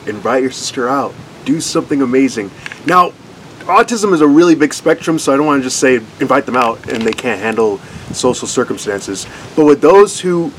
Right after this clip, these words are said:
are like Christopher or I, where we can handle situations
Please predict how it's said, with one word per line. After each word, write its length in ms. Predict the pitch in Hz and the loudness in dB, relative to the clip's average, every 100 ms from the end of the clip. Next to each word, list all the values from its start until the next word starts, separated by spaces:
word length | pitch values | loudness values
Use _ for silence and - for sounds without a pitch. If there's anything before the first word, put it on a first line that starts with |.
| - - | -18 -6
are 180 | - 147 | 0 2
like 200 | 139 131 - - | 2 0 -4 -6
Christopher 560 | 151 147 - - 110 95 - - | -4 -2 -4 -4 -4 -4 -14 -4
or 220 | 135 135 | 0 2
I, 340 | 143 143 120 104 - - | 2 0 0 -2 -10 -2
where 120 | 135 | 2
we 140 | 139 | 2
can 260 | 135 131 117 - - - | 2 -2 -4 -10 -14 -6
handle 460 | 151 165 143 123 - | -2 2 2 2 -2
situations 880 | - 123 135 127 143 - 117 113 - | -8 -4 0 2 2 0 -6 -8 -12